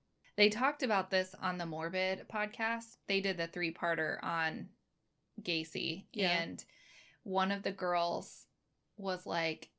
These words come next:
Speaker 1: "Did he originate that?" Because I fe-, and the answer is no.
Speaker 2: <laughs>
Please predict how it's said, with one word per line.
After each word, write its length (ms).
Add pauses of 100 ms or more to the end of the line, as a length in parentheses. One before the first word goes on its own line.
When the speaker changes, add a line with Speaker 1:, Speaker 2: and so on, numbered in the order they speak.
(600)
Speaker 1:
"Did 140
he 240
originate 880
that?" 400 (180)
Because 440
I 120
fe-, 340 (380)
and 300 (460)
the 160
answer 220
is 160
no. 560
Speaker 2:
<laughs> 40